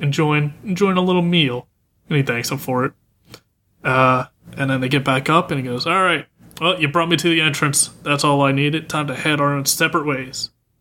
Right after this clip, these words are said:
First, let me give you a little, let me pay you back for the food, for helping me out this far." Uh, and he gives him a camera.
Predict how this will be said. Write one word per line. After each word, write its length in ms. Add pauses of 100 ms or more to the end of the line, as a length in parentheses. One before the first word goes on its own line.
First, 260
let 80
me 80
give 160
you 100
a 20
little, 300
let 60
me 100
pay 120
you 100
back 320
for 400
the 80
food, 380 (680)
for 120
helping 180
me 80
out 180
this 160
far." 360 (520)
Uh, 60
and 160
he 60
gives 180
him 100
a 60
camera. 580